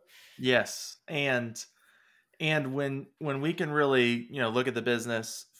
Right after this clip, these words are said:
pick out the weaknesses and really turn that around for them, and pr-, all of a sudden profit changes, cash flow changes,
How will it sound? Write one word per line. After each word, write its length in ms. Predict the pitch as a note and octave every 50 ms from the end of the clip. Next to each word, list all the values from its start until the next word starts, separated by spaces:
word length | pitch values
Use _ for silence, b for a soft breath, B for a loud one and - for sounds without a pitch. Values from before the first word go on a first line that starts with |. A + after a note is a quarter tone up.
| - _ _ -
pick 140 | - D#3+ D3
out 160 | C#3 C3+ -
the 60 | A#2
weaknesses 760 | A#2 B2+ C3+ B2+ B2+ A#2 A#2 - A#2+ A2+ A2 A2 G#2 G#2+ - -
and 120 | - A#2
really 220 | B2 C#3 D3 C3 A#2+
turn 320 | - - - C3 B2+ B2+
that 180 | B2 A#2 G#2+ G#2+
around 440 | G#2 G#2 A2+ B2 C3+ C3+ B2 B2 A#2
for 160 | - - G#2
them, 400 | G2+ F#2+ F#2+ F#2+ F#2+ G#2+ A#2+ - _ _ _ _ _ _ _ _ _ _ _ _ - - -
and 400 | A#2 A2+ A2+ A2 A2 G#2+ G2+ - -
pr-, 120 | - - -
all 180 | A#2+ B2+ B2+
of 60 | B2+
a 40 | B2
sudden 300 | - - B2 A#2 A2 G#2+
profit 420 | G2+ - C3 B2 B2 A#2+ - - -
changes, 640 | - B2+ B2 A#2+ A#2 A#2+ A#2 A#2 A#2+ - - - _ _ _ _ _ _ _ _ _ _
cash 400 | - - B2 B2 B2+ B2 - -
flow 180 | - A#2+ A#2+ A#2
changes, 640 | A#2+ - A#2+ A2+ A2+ G#2+ A2 A2 A2 - - -